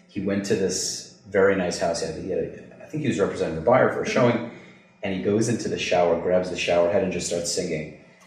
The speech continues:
Speaker 1: People love that.
Speaker 2: Yeah.
Speaker 1: No one's gonna say, "Oh, this guy's unprofessional. We're not gonna work with him because he isn't robotic enough."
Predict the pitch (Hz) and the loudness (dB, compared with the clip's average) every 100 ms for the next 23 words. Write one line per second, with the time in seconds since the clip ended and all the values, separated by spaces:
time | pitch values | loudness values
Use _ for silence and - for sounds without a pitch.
0 | _ _ _ _ _ _ _ _ - - | _ _ _ _ _ _ _ _ -20 -12
1 | 156 120 107 127 131 - - - 202 - | -8 -6 -2 -2 -4 -6 -8 -4 -4 -4
2 | 107 120 160 170 143 127 - 110 107 - | -2 0 2 0 0 -2 0 0 0 -2
3 | 110 101 - 107 104 104 - 95 - 104 | -4 -4 -2 0 2 0 -6 -8 -6 -6
4 | - 92 87 92 90 98 92 104 101 101 | -6 -8 -10 -10 -12 -10 -6 -6 -6 -10
5 | 92 92 82 95 98 92 90 92 92 92 | -10 -12 -10 -10 -8 -8 -8 -8 -4 -4
6 | 90 - - | -6 -10 -14